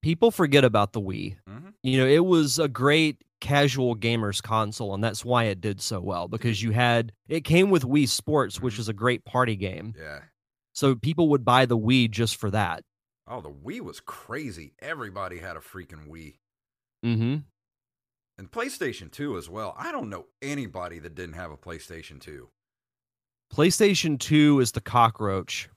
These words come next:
Speaker 2: <laughs>
Speaker 1: of
Speaker 2: Yeah.
Speaker 1: video game consoles. It just would not die.
Speaker 2: Oh, did, weren't they still, when did they stop production on the PlayStation two? Like, two thousand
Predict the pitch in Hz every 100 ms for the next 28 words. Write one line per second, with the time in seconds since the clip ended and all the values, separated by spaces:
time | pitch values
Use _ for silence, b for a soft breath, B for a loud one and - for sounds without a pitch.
0 | _ _ - 110 107 98 98 - 98 -
1 | 120 123 120 120 113 107 117 110 104 117
2 | 120 135 123 123 113 117 131 147 127 139
3 | 113 113 110 101 113 104 160 120 98 127
4 | 120 110 196 214 226 - - 160 170 110
5 | 117 202 233 196 - - 156 - - 110
6 | 110 - - 101 90 92 87 - 92 85
7 | 92 82 - - 90 69 - 104 151 156
8 | 131 95